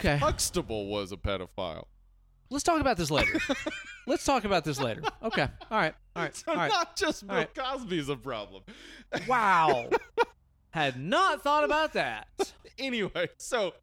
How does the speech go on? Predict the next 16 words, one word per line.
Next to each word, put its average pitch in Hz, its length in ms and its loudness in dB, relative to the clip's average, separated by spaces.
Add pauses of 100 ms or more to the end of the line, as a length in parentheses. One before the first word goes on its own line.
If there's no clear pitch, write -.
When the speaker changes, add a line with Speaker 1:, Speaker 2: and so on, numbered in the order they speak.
(460)
Speaker 2:
um, 196 440 -2
yeah, 196 340 0 (100)
Roald 254 380 -2
Dahl, 185 400 2 (140)
not 208 440 2
a 170 120 0
good 147 640 0 (400)
person. 113 400 -6 (640)
Speaker 1:
Wow. 220 320 4
Speaker 2:
Is, - 80 -8
we 151 240 0
could 135 180 -10
say 123 300 0
pretty 123 340 -4
clearly. 117 460 -6 (420)
But 247 260 0